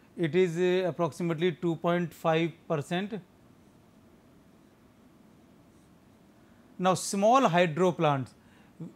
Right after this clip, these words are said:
which include in the renewable energy resources, which were not included in the hydroelectric resources, hydroelectric power plant. So, and which, what are the small hydro power plants? Small hydro power plants whose power generation capacity is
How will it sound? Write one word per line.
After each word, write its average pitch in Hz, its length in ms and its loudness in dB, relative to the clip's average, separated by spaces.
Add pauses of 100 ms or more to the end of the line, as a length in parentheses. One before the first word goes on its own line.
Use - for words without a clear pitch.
(240)
which 185 260 -2
include 180 440 0
in 180 120 2
the 185 100 6
renewable 165 460 2
energy 151 360 0
resources, 131 580 -6 (400)
which 170 220 -2
were 196 140 4
not 175 320 2
included 170 560 0
in 165 200 0
the 175 180 0
hydroelectric 160 920 2
resources, 170 560 -4 (360)
hydroelectric 170 600 2
power 165 180 4
plant. 156 240 0 (280)
So, 185 300 -2
and 180 300 0 (240)
which, 160 200 0 (160)
what 165 200 4
are 185 100 4
the 180 120 0
small 175 280 -2
hydro 160 260 2
power 175 220 0
plants? 190 260 -4 (260)
Small 214 340 0
hydro 175 340 2
power 165 280 4
plants 185 360 -4
whose 214 160 -2 (100)
power 185 280 6
generation 185 500 0
capacity 175 680 -4
is 208 140 -4